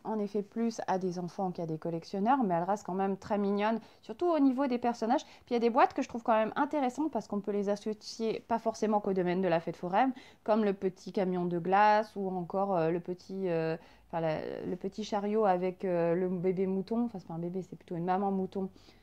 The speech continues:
avec le popcorn. Donc ça, c'est vraiment, euh, un univers qui peut s'a-,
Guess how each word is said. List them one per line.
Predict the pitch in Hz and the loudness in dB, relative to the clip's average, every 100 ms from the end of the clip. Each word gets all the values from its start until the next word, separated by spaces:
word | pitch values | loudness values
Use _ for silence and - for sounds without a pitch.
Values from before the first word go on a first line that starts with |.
| - - | -16 -4
avec | 208 214 | 0 0
le | 220 | 0
popcorn. | 208 190 - 240 226 | 0 -2 2 2 4
Donc | 208 | 2
ça, | 180 233 | 0 -2
c'est | 233 | 0
vraiment, | 190 185 196 220 220 | -2 0 2 2 2
euh, | 180 170 170 - - - - | 2 2 0 -4 -20 -20 -8
un | 185 | -4
univers | 190 196 190 240 | 0 0 2 2
qui | 254 | 2
peut | 233 220 | -4 -4
s'a-, | - 190 | -4 -4